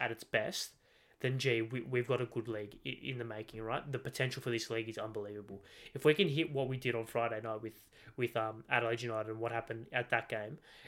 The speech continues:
and everything around it, if that can be the norm, then gee, we've got a good league on our hands. But in the same vein, I look at,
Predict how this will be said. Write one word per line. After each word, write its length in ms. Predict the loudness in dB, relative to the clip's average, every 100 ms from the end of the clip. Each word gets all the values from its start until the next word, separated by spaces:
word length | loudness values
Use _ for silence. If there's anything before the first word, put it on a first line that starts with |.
| 0
and 200 | 0 4
everything 320 | 2 2 -2
around 360 | 0 0 0 -2
it, 100 | -6
if 120 | 0 8
that 200 | 8 8
can 120 | 2
be 140 | 2
the 120 | 2
norm, 420 | 0 2 4 2 0 -14 -10 -2
then 140 | 2
gee, 180 | 4 2
we've 160 | 0 -2
got 100 | -2
a 60 |
good 180 | 0 -2
league 180 | -4 -6
on 100 | -8
our 120 | -10
hands. 280 | -12 -12 -14 -18 -12 4
But 120 | 4
in 80 | 6
the 80 | 4
same 320 | 4 4 4
vein, 380 | 4 4 0 -6 2
I 100 | 4
look 200 | 4 2
at, 160 | 0